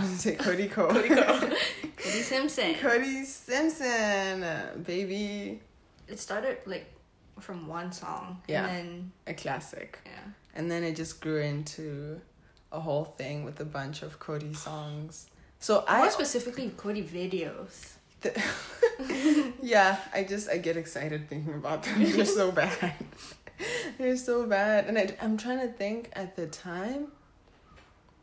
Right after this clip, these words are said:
Speaker 1: The thing is, I, okay, I, first of all, I just wanna say this.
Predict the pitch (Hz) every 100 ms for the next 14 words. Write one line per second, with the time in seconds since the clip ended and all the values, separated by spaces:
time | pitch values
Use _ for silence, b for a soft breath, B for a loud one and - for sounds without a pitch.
0 | _ _ 220 254 320 302 - 202 254 302
1 | - - - 208 214 - - 190 208 208
2 | 196 - - - 220 214 208 135 156 -
3 | - _ _ - 175 180 196 190 180 160
4 | 147 151